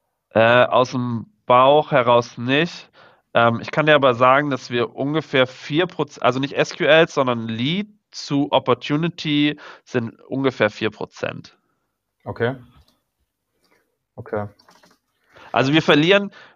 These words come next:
Speaker 1: die aller, aller, allermeisten zwischen Marketing Qualified Lead und Sales Qualified Lead.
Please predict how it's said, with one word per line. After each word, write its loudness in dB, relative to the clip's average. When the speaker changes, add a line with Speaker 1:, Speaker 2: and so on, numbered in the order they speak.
Speaker 1:
die -4
aller, 4
aller, 2
allermeisten 2
zwischen -14
Marketing -2
Qualified 0
Lead -8
und -10
Sales -4
Qualified -4
Lead. -10